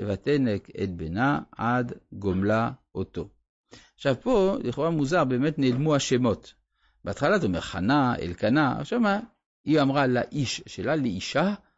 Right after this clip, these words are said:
ו-, ו-, ותשב האישה, ותנק את בנה. כבר לא אומרים את השמות.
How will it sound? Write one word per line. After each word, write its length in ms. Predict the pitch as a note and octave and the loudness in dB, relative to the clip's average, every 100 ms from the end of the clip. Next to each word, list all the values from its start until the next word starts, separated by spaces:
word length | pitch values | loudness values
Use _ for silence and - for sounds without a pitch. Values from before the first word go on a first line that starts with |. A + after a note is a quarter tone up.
| _ _ _ _ | _ _ _ _
ו-, 240 | G2+ A2+ A2 - - | 0 2 2 -2 -10
ו-, 320 | F2+ G2+ G2+ F#2+ | -4 2 2 2
ותשב 400 | G#2 D#3+ D3+ E3 | 2 0 2 4
האישה, 480 | E3 F3+ E3 A#3 A#3+ | 4 4 2 2 2
ותנק 400 | E3+ - D#3 D#3 | 2 2 2 2
את 120 | - C#3+ | 0 0
בנה. 500 | C#3+ D#3 D#3+ D#3 G#2+ A2+ _ C3+ | 2 4 4 2 -2 -8 _ -4
כבר 100 | C3 | 0
לא 120 | F#3 | 0
אומרים 280 | E3+ E3+ C#3+ | -2 -4 -4
את 120 | C3+ | -6
השמות. 520 | B2+ G#2+ F#2+ - | -6 -6 -6 -10